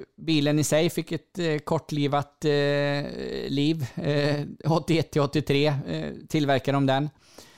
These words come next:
Eh, men den lever ju ändå kvar då som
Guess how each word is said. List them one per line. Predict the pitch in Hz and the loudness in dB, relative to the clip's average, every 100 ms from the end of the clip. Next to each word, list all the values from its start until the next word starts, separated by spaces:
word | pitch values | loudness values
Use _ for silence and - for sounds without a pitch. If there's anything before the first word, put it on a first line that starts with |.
| - _ _ | -20 _ _
Eh, | 156 131 127 123 - | -2 2 4 2 0
men | 147 147 147 147 143 | 0 2 2 2 2
den | 143 147 | 2 2
lever | 147 151 | 2 4
ju | |
ändå | 156 147 | 4 2
kvar | 143 160 156 | 2 4 4
då | 131 113 | 4 2
som | 135 127 123 | 2 2 2